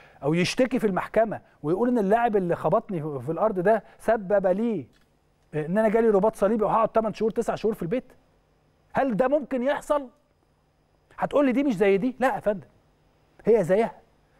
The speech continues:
الاتنين بيحصلوا في ملعب كرة القدم، ياما شفنا إن، هل ده معناه إن إحنا موافقين على هذا الفعل؟ النادي الأهلي أثبت للجميع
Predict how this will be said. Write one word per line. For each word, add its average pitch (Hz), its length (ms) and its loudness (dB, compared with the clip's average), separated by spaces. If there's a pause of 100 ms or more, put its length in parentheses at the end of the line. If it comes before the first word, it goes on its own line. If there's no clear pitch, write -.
(460)
الاتنين 226 320 2
بيحصلوا 214 380 2
في - 100 -6
ملعب 202 260 0
كرة 208 240 0
القدم، 233 400 -2
ياما 214 300 2
شفنا 214 340 -2
إن، 170 160 -4 (340)
هل 208 160 0
ده 233 440 4
معناه 175 260 -4
إن 233 100 -6
إحنا 240 180 -6
موافقين 220 420 -4
على 208 160 -2
هذا 240 180 2
الفعل؟ 247 360 0 (540)
النادي 196 440 2
الأهلي 202 420 0 (260)
أثبت 220 520 -2
للجميع 233 680 0